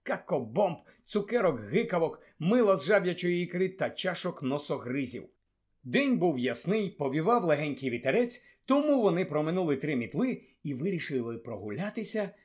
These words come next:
до верескливої халупи з найкошмарнішими у всій Британії привидами. Халупа височила над селом і навіть вдень мала досить моторошний вигляд.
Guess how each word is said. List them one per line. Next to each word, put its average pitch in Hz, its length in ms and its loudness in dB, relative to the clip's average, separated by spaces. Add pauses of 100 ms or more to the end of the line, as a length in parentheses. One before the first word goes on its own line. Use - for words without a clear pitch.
(160)
до 135 180 0
верескливої 151 800 0
халупи 180 500 0
з 117 140 -8
найкошмарнішими 160 1120 -4
у 156 100 -6
всій 170 280 -6
Британії 151 640 -4
привидами. 120 680 -2 (580)
Халупа 165 460 -6
височила 156 580 -4
над 135 200 -6
селом 147 440 -2 (280)
і 147 140 -4
навіть 147 420 -2
вдень 143 440 -2
мала 143 400 -2 (160)
досить 180 540 0
моторошний 165 640 -2
вигляд. 139 460 -2